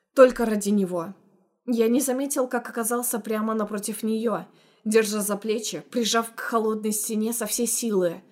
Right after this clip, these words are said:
вероятно, причиняя боль. Она мелко кивала, плакала, тяжело дышала, отрицательно качала головой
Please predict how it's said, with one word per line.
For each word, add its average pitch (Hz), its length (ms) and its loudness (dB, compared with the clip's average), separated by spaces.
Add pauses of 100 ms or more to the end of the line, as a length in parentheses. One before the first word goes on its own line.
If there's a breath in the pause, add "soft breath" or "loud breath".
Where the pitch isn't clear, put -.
(360 soft breath)
вероятно, 220 580 0
причиняя 196 520 -2
боль. 185 360 -2 (600 soft breath)
Она 220 280 0
мелко 202 380 0
кивала, 208 540 -2 (120)
плакала, 220 540 0
тяжело 208 420 -2
дышала, 208 680 -4
отрицательно 220 720 -2
качала 214 400 -2
головой 202 600 -2